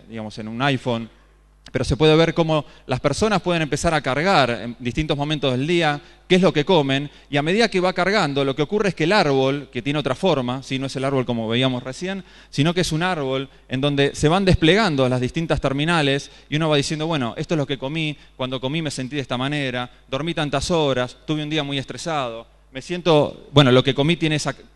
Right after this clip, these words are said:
carga de lípidos, este, hidratos de carbono, proteínas, etcétera". Eh, bueno, eh, mi humor hoy fue pésimo, la verdad que tengo que poner que estuvo así, asá. Y de esa manera uno va cargando su propia historia mediante ese dispositivo, ¿sí?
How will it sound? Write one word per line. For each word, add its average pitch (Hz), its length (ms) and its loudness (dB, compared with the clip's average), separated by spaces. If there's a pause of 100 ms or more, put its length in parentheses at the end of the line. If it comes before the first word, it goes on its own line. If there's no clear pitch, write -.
(100)
carga 143 320 0
de 135 260 0 (160)
lípidos, 135 760 6
este, 117 240 -4
hidratos 127 320 -2
de 120 40 -6
carbono, 135 640 0
proteínas, 127 580 0
etcétera". 120 560 2 (340)
Eh, 117 460 -6
bueno, 131 320 2
eh, 127 200 0
mi 135 140 -2
humor 160 280 2
hoy 151 100 2
fue 139 200 -2
pésimo, 123 580 -10 (160)
la 110 100 2
verdad 120 160 4
que 127 80 4
tengo 131 160 0
que 123 80 2
poner 123 240 -2
que 120 80 -4
estuvo 127 240 0
así, 151 320 2
asá. 139 420 0 (240)
Y 143 60 -10
de 185 80 0
esa 202 140 -4
manera 208 260 -2
uno 190 240 0
va 190 100 4
cargando 185 440 -4
su 151 120 -8
propia 202 280 -2
historia 127 560 -2 (180)
mediante 127 320 -6
ese 143 140 -8
dispositivo, 113 640 -8 (260)
¿sí? 120 220 -10